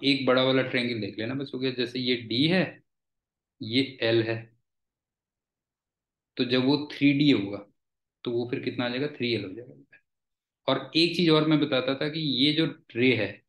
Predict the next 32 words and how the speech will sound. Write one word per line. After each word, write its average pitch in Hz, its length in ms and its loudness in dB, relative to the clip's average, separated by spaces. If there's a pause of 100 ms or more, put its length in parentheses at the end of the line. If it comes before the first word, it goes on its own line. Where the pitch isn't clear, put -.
(440)
actual 151 340 0
में 175 160 0
पीछे 139 300 2
से 175 100 0
थोड़ी 156 280 0
आ 143 80 4
रही 123 160 0
है, 131 120 0
तो 147 80 -4
ये 131 180 0
वाली 143 220 4
रे 107 160 0
है 104 80 -6
बेटा, 104 200 -14
क्यों, 135 220 -2 (2750)
ये 113 120 -2
तो 123 120 -2
ये 117 180 0
वाली 123 260 2
रे 101 160 -2
है 104 60 -4
ना, - 160 -6 (460)
उसी 120 180 -2
type 139 240 2
से 156 120 0
ये 135 200 4
वाली 139 200 4
जो 143 140 2
रे 131 160 6
आ 110 80 2
रही 104 200 -4
है, 104 80 -10